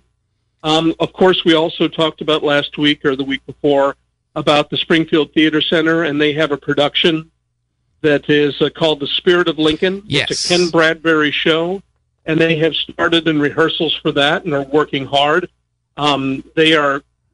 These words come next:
Speaker 1: they are still determining how they will stream that and the exact dates of the streaming, at, at least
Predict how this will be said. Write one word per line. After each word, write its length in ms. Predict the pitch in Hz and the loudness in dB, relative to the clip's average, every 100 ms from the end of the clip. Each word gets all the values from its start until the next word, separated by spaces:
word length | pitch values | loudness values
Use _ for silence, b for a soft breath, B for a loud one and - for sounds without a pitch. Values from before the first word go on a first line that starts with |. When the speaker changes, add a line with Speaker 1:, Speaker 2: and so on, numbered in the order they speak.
| _ | _
Speaker 1:
they 120 | 151 | -2
are 100 | 139 | -2
still 300 | - - 190 | 0 0 0
determining 680 | 180 151 - 202 202 185 180 | 0 -4 0 0 2 0 0
how 360 | 180 165 170 180 | -2 -2 -2 0
they 120 | 190 | -2
will 160 | 175 156 | 0 -2
stream 440 | - 170 180 175 | -2 0 2 2
that 280 | 180 196 220 _ _ _ _ _ _ _ | 0 -2 -4 _ _ _ _ _ _ _
and 520 | 156 151 143 147 - | 0 0 0 -4 -4
the 100 | 156 | -2
exact 460 | 143 131 147 151 _ | 0 0 0 0 _
dates 320 | 147 156 156 | 0 0 0
of 140 | 156 143 | -4 -2
the 80 | 135 | -2
streaming, 460 | - 175 175 170 | 0 0 2 0
at, 120 | 147 | 0
at 240 | 156 143 156 | 0 0 2
least 260 | 180 165 | 2 0